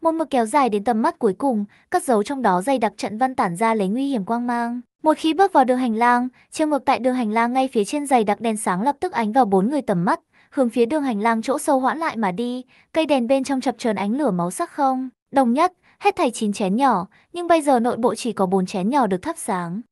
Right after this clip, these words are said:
Phượng Linh Mính một bên dẫn đường, một bên nhẹ giọng nói ra, "Trong này mỗi một chén nhỏ đèn sáng đều sẽ sáng tạo ra một cái ảo cảnh, chỉ có xông qua kia huyễn cảnh mới có thể thắp sáng đèn sáng từ đó tiếp tục đi tới, ta tới đây nửa năm đến thắp sáng bốn chén nhỏ."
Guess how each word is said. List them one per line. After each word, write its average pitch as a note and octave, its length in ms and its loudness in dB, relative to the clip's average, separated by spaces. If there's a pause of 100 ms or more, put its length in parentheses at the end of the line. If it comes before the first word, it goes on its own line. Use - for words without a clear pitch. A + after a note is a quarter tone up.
(120)
Phượng C4+ 200 2
Linh E4 200 0
Mính B3+ 160 4
một C#4+ 140 0
bên C4+ 180 4
dẫn B3 200 -2
đường, C4+ 300 0 (200)
một D#4 140 0
bên D#4 200 2
nhẹ D4 160 -2
giọng A3+ 220 -2
nói G3 200 0
ra, C4 400 2 (200)
"Trong F4 180 0
này C#4 180 4
mỗi B3 160 2
một E4 180 0
chén G#3 220 0
nhỏ C#4+ 140 4
đèn A3 180 0
sáng G3+ 300 -2
đều C4 120 2
sẽ C4 160 -6
sáng G3 260 -2
tạo C#4 200 0
ra C4 200 2
một B3+ 160 -2
cái F3+ 120 0
ảo G3 180 -2
cảnh, F#3+ 240 -2 (320)
chỉ D#4 120 -4
có A#3+ 140 2
xông D#4 220 -2
qua C#4+ 140 4
kia C4+ 200 0
huyễn A#3+ 180 -2
cảnh A#3 260 -2 (300)
mới D4 120 2
có D4 100 2
thể D#4 160 0
thắp E4 180 -6
sáng G#3+ 260 -2
đèn C4+ 160 -4
sáng G3 300 -2
từ C#4+ 100 0
đó F3+ 220 2
tiếp F4 200 -4
tục - 140 -6
đi C4+ 140 -4
tới, G3+ 400 0 (240)
ta E4+ 100 0
tới C#4 160 2
đây D4 200 2
nửa C4+ 180 0
năm A3 220 0
đến F#3+ 140 -2
thắp E4+ 160 -6
sáng F#3+ 260 -2
bốn F3+ 140 -2
chén F3+ 240 -4
nhỏ." A3 300 -2